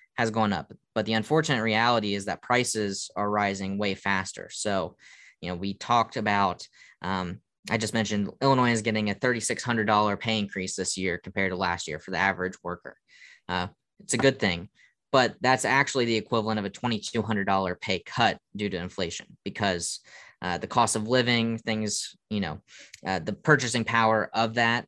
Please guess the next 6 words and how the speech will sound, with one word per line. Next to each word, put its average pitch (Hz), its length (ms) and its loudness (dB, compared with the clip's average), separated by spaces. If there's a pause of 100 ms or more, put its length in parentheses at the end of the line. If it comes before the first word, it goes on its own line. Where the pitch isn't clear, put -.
(200)
has 117 160 -4
actually 110 320 -2
gone 101 240 -2
down. 95 320 -2
So, 90 380 -2 (340)
um, 98 340 -2